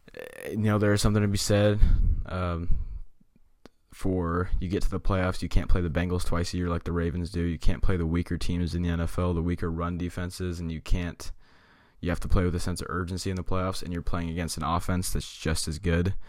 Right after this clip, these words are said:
um, maybe a little bit worse, maybe a little bit better, but still a competent offense. So, you know, the Ravens have to figure it out. They have to keep up. They can't be on these,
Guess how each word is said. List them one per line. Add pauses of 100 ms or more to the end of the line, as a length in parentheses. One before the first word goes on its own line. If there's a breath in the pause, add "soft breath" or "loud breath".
(360 loud breath)
um,
maybe
a
little
bit
worse,
maybe
a
little
bit
better,
but
still
a
competent
offense. (640 loud breath)
So, (960)
you
know,
the
Ravens
have
to
figure
it
out.
They
have
to
keep
up. (220)
They
can't
be
on
these,